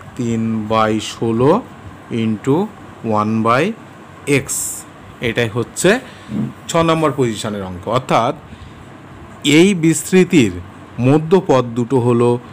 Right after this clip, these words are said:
এই একটা আর এই একটা, এই দুটোই হচ্ছে ওই বিস্তৃতির মধ্যপদ। তাহলে বুঝতে পারলে আশা করি।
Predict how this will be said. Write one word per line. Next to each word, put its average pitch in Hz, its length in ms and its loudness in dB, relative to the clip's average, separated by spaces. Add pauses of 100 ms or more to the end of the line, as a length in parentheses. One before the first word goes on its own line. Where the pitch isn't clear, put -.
(280)
এই 117 280 2
একটা 143 600 0 (400)
আর 208 140 0 (160)
এই 131 280 4
একটা, 90 420 -6 (360)
এই 165 180 4
দুটোই 131 340 0
হচ্ছে 127 440 0 (400)
ওই 120 100 2 (120)
বিস্তৃতির 123 540 0 (100)
মধ্যপদ। 101 520 -4 (840)
তাহলে 151 200 2 (220)
বুঝতে 160 280 0
পারলে 165 180 4 (100)
আশা 156 180 -2
করি। 143 140 -2